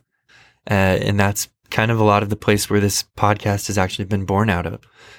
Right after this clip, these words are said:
Um, I've had so many conversations recently with people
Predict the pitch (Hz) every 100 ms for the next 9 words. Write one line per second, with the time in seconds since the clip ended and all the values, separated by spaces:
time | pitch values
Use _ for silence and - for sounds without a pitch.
0 | _ - 95 90 - 101 107 107 - -
1 | - 120 120 113 104 107 95 - 101 -
2 | 92 98 - - 98 92 92 - 104 -
3 | 92 92